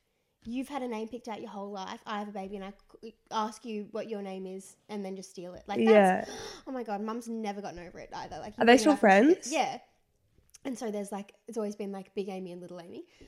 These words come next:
Speaker 1: Um,
Speaker 2: Yeah.
Speaker 1: and, like, they've gotten past it, but, like, Mum just gets annoyed because when they go to, like, school, <coughs> excuse me, <coughs> school reunions and stuff, everyone thinks that Mum copied her friend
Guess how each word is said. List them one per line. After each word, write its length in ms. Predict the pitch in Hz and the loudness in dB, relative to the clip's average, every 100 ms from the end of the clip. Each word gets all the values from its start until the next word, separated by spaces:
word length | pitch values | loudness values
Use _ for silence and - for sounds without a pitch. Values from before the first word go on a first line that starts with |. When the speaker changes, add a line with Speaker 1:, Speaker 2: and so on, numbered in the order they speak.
| _ | _
Speaker 1:
Um, 100 | 220 214 | 6 8
Speaker 2:
Yeah. 220 | 190 - 214 - | 6 2 -10 -4
Speaker 1:
and, 120 | - 403 | 2 6
like, 180 | 403 403 | 4 4
they've 180 | 381 | -2
gotten 220 | 320 294 285 | -2 -6 -6
past 320 | 226 220 240 | -6 -6 -8
it, 120 | 214 | -6
but, 180 | 214 202 | -6 -4
like, 260 | 202 202 | -6 -6
Mum 260 | 214 202 196 | -10 -10 -10
just 140 | 214 | -10
gets 160 | 214 214 | -12 -14
annoyed 300 | 226 185 160 | -12 -12 -12
because 560 | 190 190 180 196 - - | -14 -14 -16 -16 -20 -20
when 160 | - 190 | -12 -10
they 100 | 185 | -10
go 100 | 185 | -10
to, 60 | 190 | -14
like, 140 | 147 | -14
school, 260 | - 190 180 | -16 -16 -16
<coughs> 60 | - | -6
excuse 500 | - 403 240 - 220 | -2 -2 -4 -10 -14
me, 140 | 208 - - - _ - - - - - | -14 -18 -20 -20 _ -20 -20 -20 -20 0
<coughs> 300 | 453 453 339 | 2 4 4
school 260 | - - 285 | 2 -6 -8
reunions 440 | 254 214 220 240 233 | -6 -4 -4 -6 -8
and 100 | 226 | -8
stuff, 220 | 226 208 | -8 -8
everyone 300 | 220 214 208 | -10 -8 -8
thinks 180 | 214 214 | -10 -14
that 100 | - | -12
Mum 200 | 202 196 | -10 -10
copied 400 | 190 190 202 190 _ _ _ _ _ _ _ _ _ - | -12 -14 -14 -16 _ _ _ _ _ _ _ _ _ -14
her 100 | 220 | -12
friend 320 | 220 196 | -10 -10